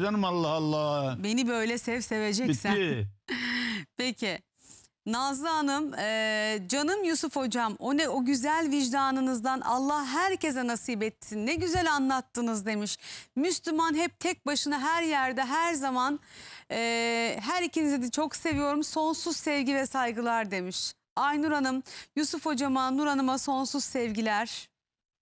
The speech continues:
Speaker 2: Teşekkür ediyoruz. Arzu Hanım demiş ki, "Hoş geldiniz sohbetine, muhabbetine doyamayacağımız Yusuf Hocam. Siz de hoş geldiniz."
Speaker 1: Hoş
Speaker 2: demiş.
Speaker 1: bulduk. Hoş bulduk.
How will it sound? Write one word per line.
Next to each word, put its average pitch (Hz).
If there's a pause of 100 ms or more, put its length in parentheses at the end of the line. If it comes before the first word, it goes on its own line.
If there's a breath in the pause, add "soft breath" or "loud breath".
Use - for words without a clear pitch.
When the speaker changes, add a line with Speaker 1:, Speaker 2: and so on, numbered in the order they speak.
Speaker 2:
Teşekkür 226
ediyoruz. 196 (400 loud breath)
Arzu 254
Hanım 285
demiş 285
ki, -
"Hoş 311
geldiniz 254
sohbetine, 285
muhabbetine 262
doyamayacağımız 262
Yusuf 247
Hocam. 247 (280 loud breath)
Siz 370
de 339
hoş 294
geldiniz." 233
Speaker 1:
Hoş 208
Speaker 2:
demiş. 196
Speaker 1:
bulduk. 196 (2250)
Hoş 277
bulduk. 339